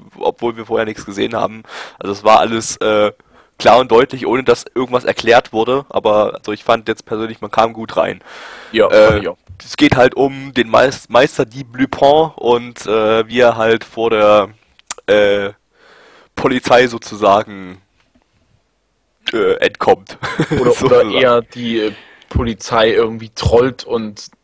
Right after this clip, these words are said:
Speaker 2: dann, also erst sagt, „Hier, Günthers, ich bin hier“, und, äh, dann entkommt er natürlich noch zusätzlich.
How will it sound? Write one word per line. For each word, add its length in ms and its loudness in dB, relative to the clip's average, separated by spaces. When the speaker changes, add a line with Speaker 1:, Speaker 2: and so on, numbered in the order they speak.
Speaker 2:
dann, 440 -2
also 360 -2
erst 460 -6
sagt, 300 -4
„Hier, 240 -4
Günthers, 380 -4
ich 140 -16
bin 200 -8
hier“, 440 0
und, 400 -6
äh, 260 2
dann 260 -4
entkommt 540 -2
er 80 4
natürlich 500 -8
noch 180 -6
zusätzlich. 840 -10